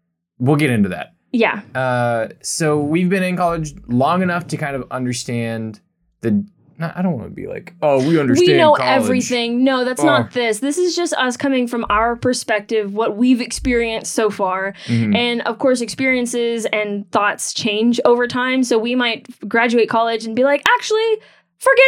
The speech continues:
Speaker 2: everything I said. College sucked. <laughs> And
Speaker 1: Yeah.
Speaker 2: it was like
Speaker 1: <laughs> And that's sort of the
Speaker 2: Yeah.
Speaker 1: downside of, of having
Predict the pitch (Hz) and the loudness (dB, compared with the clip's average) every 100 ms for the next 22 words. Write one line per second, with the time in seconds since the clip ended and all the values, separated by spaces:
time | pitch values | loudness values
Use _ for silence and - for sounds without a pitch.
0 | 523 440 427 415 311 330 302 240 220 440 | 6 6 6 4 4 2 2 -2 2 4
1 | 508 415 - - - 269 240 - 262 - | 4 2 -2 -4 2 2 2 0 2 4
2 | 320 - - 320 285 285 269 - 285 160 | 6 4 4 4 4 2 2 2 2 2
3 | 160 202 - - 202 180 143 135 262 240 | 0 -2 -2 -2 0 2 0 0 2 2
4 | 123 113 120 117 107 - 104 110 110 107 | 0 -2 -4 -4 -4 -6 -6 -4 -4 -4
5 | 110 110 107 | -6 -6 -8